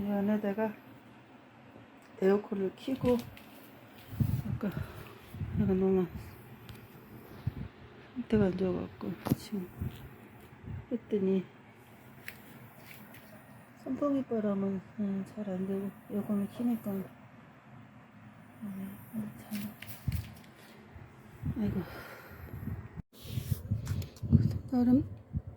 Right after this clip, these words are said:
<clears throat> 조금 하루 잘 지낸 것 같은데, 지금 밤 지금 아홉 시 간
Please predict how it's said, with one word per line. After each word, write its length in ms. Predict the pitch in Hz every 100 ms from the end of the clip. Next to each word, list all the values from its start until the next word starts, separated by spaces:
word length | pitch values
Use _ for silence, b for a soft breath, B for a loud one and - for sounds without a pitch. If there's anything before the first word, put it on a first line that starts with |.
| -
<clears throat> 400 | - 285 254 139 - - - - - - - - - - - B B B B - - -
조금 220 | 262 226
하루 280 | 220 233 220
잘 300 | - 190 196
지낸 240 | - 208 202
것 60 | 190 180
같은데, 340 | - 185 180
지금 480 | 175 - - 220 190 - - - - - - - - - B B B B - - -
밤 300 | 214 202 190 185
지금 300 | - 185 185
아홉 260 | 175 180 185
시 160 | - -
간 280 | 185 180